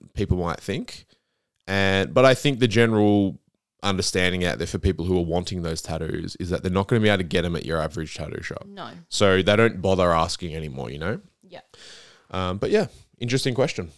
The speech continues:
Speaker 2: Yeah, it's very rare that it happens, but it still happens.
Speaker 1: Yeah.
Speaker 2: Unfortunately.
Speaker 1: Yeah, it is. It is
Speaker 2: Okay.
Speaker 1: unfortunate that people still want those things, but
Speaker 2: Another question.
Speaker 1: Mm-hmm.
Speaker 2: Does Hal miss his shovel?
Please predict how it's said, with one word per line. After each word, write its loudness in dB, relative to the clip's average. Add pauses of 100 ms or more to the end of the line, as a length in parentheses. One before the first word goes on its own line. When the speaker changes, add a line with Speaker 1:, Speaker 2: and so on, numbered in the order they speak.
Speaker 2:
Yeah, -8
it's -10
very 0
rare -2
that -8
it -8
happens, -14
but -10
it -10
still -6
happens. -12
Speaker 1:
Yeah. -6 (180)
Speaker 2:
Unfortunately. -12 (2250)
Speaker 1:
Yeah, -2 (300)
it -8
is. -6 (240)
It -12
is -2
Speaker 2:
Okay. 0
Speaker 1:
unfortunate -6
that -8
people -4
still -6
want -8
those -12
things, -14
but -10 (300)
Speaker 2:
Another -8
question. -12 (180)
Speaker 1:
Mm-hmm. -20 (120)
Speaker 2:
Does -8
Hal -2
miss -2
his -2
shovel? -2